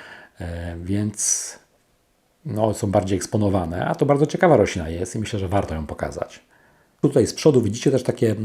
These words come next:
e, kamyczki, taki żwirek. Tego nie było widać, ja tego nie dosypywałem. To było cały czas w akwarium, ale tego nie było widać, bo jak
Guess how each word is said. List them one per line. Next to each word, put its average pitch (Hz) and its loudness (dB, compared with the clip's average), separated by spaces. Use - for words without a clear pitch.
e, 98 -4
kamyczki, 123 2
taki 92 -8
żwirek. 80 -2
Tego 127 2
nie 139 4
było 131 6
widać, 98 -2
ja 92 -4
tego 107 0
nie 113 0
dosypywałem. 101 -2
To 104 -2
było 120 6
cały 123 2
czas 110 0
w 113 -2
akwarium, 113 -2
ale 131 -2
tego 143 0
nie 143 0
było 143 2
widać, 123 0
bo 90 -6
jak 98 -6